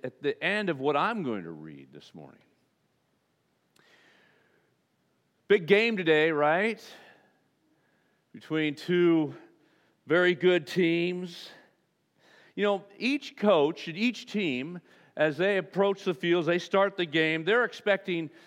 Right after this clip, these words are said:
something important. They're expecting a level playing field.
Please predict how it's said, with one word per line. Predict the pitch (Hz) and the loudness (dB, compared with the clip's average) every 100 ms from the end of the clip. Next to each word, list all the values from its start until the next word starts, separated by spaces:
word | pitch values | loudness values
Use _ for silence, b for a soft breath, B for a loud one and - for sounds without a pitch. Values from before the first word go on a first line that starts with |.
| B | B
something | - 165 156 156 143 131 | -6 -4 -4 -4 -6 -6
important. | 123 113 131 110 73 117 | -8 -8 -4 -4 -6 -6
They're | 143 | -4
expecting | 143 - 190 190 180 | -4 -2 -2 -2 -2
a | 135 | -2
level | 120 143 160 175 170 | 0 2 2 0 -4
playing | 156 135 113 | -6 -6 -6
field. | - 85 69 | -10 -16 -16